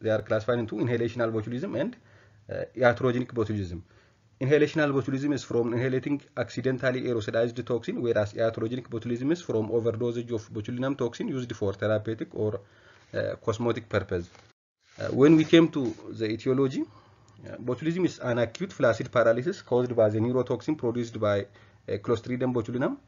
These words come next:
Uh, Clostridium botulinum is a gram-positive, spore-forming, uh, obligate anaerobe whose natural habitat is, uh, worldwide in soil, dust, and, uh, marine sediment. Uh,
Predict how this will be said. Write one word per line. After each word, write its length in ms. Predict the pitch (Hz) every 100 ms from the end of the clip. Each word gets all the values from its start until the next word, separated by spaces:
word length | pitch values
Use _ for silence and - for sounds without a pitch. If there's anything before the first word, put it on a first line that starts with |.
| _ _ _ - _ _ _ _ 113
Uh, 160 | 113
Clostridium 500 | 104 147 147 165 180
botulinum 460 | 160 147 156 156 143
is 140 | 113
a 80 | 123
gram-positive, 760 | 117 131 127 131 127 - 254 -
spore-forming, 840 | - - 127 110 123 135 233 - - -
uh, 120 | 98 -
obligate 440 | 123 127 131 160 135
anaerobe 440 | 117 120 139 - - _ - - _ -
whose 220 | 139 135
natural 380 | 131 127 139 131
habitat 480 | 123 123 135 131 120
is, 360 | 110 - - - -
uh, 180 | 107
worldwide 460 | 107 123 135 139 196
in 140 | 123
soil, 260 | 110 120 131
dust, 360 | 147 - - 120
and, 200 | 113 104 -
uh, 200 | 101 101
marine 280 | 110 123
sediment. 400 | 110 110 92 85 101 - - - _ _
Uh, 100 | -